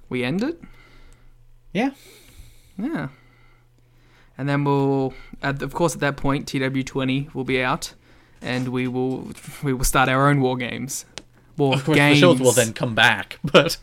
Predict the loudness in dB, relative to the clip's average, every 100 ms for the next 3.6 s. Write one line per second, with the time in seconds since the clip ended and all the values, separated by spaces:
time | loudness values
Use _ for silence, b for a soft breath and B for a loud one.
0 | -6 -4 -2 -4 -6 -10 -6 -6 -6 -12
1 | -6 -4 -4 -8 0 2 2 0 -4 -2
2 | 2 4 6 4 4 4 4 2 -2 -2
3 | -4 -4 -8 -10 -4 -4